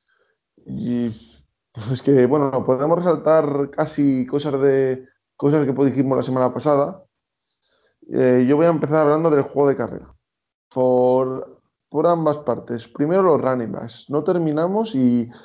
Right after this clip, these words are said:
y Kenyan Drake aún hacía, pese a que a mí no me estaba terminando, no estaba haciendo números, pero esta semana no hizo ni números Drake, ni números Chase Edmonds. Igual por aquí también viene que hayan cogido un running back, hayan subido un running back a ver si,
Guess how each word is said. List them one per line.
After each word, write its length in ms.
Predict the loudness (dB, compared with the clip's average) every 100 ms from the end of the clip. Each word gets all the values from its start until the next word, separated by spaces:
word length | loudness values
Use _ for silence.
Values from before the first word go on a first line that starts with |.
| _ _
y 200 | -2 0
Kenyan 320 | 2 2 2
Drake 240 | 2 2
aún 720 | 2 0 -2 -2 -2 -4 -10 -16 _
hacía, 340 | -12 -2 0 0
pese 160 | 0
a 40 | -2
que 80 | 0
a 20 |
mí 180 | 2 2
no 120 | 2
me 60 |
estaba 540 | 2 4 4 4 2 0
terminando, 800 | -2 -2 -4 -4 -4 -4 -2 -4
no 60 |
estaba 200 | -2 -2
haciendo 240 | -2 -2 -2
números, 540 | -2 0 -2 -4 -12 _ _ _ _
pero 100 | -2
esta 140 | -2
semana 260 | 0 2 4
no 120 | 2
hizo 180 | 0 -2
ni 100 | -2
números 360 | 0 2 2
Drake, 400 | 2 4 4 2
ni 140 | -2 -4
números 460 | 0 2 2 2 -2
Chase 360 | -4 -2 2
Edmonds. 640 | 2 2 0 -2 -4 -12 _ _ -20 _ _ _
Igual 340 | 0 4 4 4
por 140 | 2
aquí 160 | 2 0
también 300 | 0 0 0
viene 360 | -2 -2 -4
que 80 | -2
hayan 160 | -2 -4
cogido 260 | -4 -2
un 120 | 0
running 280 | -2 -2 0
back, 260 | 2 0 -2
hayan 200 | -4 -2
subido 260 | 0 0
un 80 | 0
running 260 | 0 -2 -2
back 180 | -2 -2
a 40 |
ver 140 | -4
si, 400 | -6 -6 -4 -6